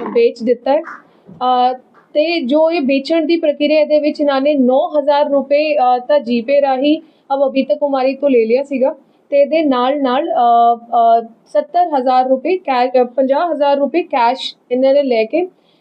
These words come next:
ਫਿਰ ਜੋ ਬਬੀਤਾ ਹੈ, ਇਹਨੇ ਅੱਗੇ ਆਪਣੀ ਸਿਸਟਰ, ਅ, ਜਿਹਦਾ ਨਾਂ ਸਰਿਤਾ ਹੈ, ਅ, ਜਿਹਦੇ ਕੋਲ ਬੱਚੇ ਨਹੀਂ ਹੈ, ਉਹਨੂੰ ਅੱਗੇ ਦੇਤਾ ਸੀਗਾ। ਸਰਿਤਾ ਬੱਚੇ, ਆਪਣੇ ਹਸਬੈਂਡ ਦੇ ਨਾਲ ਬੱਚੇ ਨੂੰ ਲੈ ਕੇ, ਅ,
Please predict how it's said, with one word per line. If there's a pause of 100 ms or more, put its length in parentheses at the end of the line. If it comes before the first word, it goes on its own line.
(120)
ਫਿਰ
ਜੋ
ਬਬੀਤਾ
ਹੈ,
ਇਹਨੇ (160)
ਅੱਗੇ
ਆਪਣੀ
ਸਿਸਟਰ,
ਅ,
ਜਿਹਦਾ
ਨਾਂ
ਸਰਿਤਾ
ਹੈ,
ਅ,
ਜਿਹਦੇ
ਕੋਲ
ਬੱਚੇ
ਨਹੀਂ
ਹੈ,
ਉਹਨੂੰ
ਅੱਗੇ
ਦੇਤਾ
ਸੀਗਾ। (320)
ਸਰਿਤਾ
ਬੱਚੇ,
ਆਪਣੇ
ਹਸਬੈਂਡ
ਦੇ
ਨਾਲ
ਬੱਚੇ
ਨੂੰ
ਲੈ
ਕੇ, (380)
ਅ,